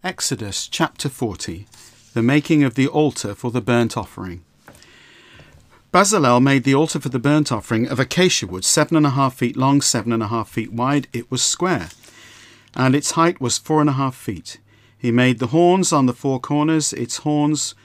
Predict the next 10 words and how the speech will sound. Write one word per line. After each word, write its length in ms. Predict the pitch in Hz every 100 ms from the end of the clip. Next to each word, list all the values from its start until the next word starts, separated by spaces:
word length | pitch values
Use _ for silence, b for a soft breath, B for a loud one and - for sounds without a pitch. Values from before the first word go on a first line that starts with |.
| b b
were 80 |
part 360 | 127 165 151 -
of 100 | 101
it, 180 | 98 -
and 120 | 110 107
he 120 | 113
overlaid 520 | 127 135 135 110 110
it 80 | 101
with 220 | 113 98
bronze. 520 | 117 98 92 90 -